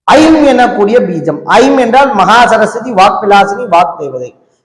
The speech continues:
இந்த ஐம் பீஜத்தை எவன் ஒருவன் பூஜை செய்கிறானோ, அவன் வாழ்க்கையிலே எல்லா விதமான எய்ம், ஆங்கிலத்திலே லட்சியத்தை எய்ம் என்று சொல்வார்கள். ஐம் ஒருவன் வாழ்க்கையில் உச்சரித்தானால், நிச்சயமாக அவன் வாழ்க்கையிலே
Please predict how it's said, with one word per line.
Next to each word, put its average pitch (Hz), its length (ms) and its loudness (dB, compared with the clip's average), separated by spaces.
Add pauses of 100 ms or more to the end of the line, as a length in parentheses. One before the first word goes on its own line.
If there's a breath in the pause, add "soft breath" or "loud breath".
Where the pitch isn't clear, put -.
இந்த 185 160 0
ஐம் 269 400 2
பீஜத்தை 269 420 0
எவன் 240 260 2
ஒருவன் 233 340 2
பூஜை 226 240 2
செய்கிறானோ, 190 480 2
அவன் 208 280 2
வாழ்க்கையிலே 202 880 0 (120)
எல்லா 285 480 4
விதமான 226 720 2 (300)
எய்ம், 240 580 0 (300)
ஆங்கிலத்திலே 233 680 0
லட்சியத்தை 220 600 0
எய்ம் 247 240 0
என்று 208 220 -4
சொல்வார்கள். 180 480 0 (320)
ஐம் 277 400 2
ஒருவன் 254 300 4
வாழ்க்கையில் 233 480 2
உச்சரித்தானால், 233 840 2
நிச்சயமாக 233 560 0
அவன் 214 180 2
வாழ்க்கையிலே 196 540 0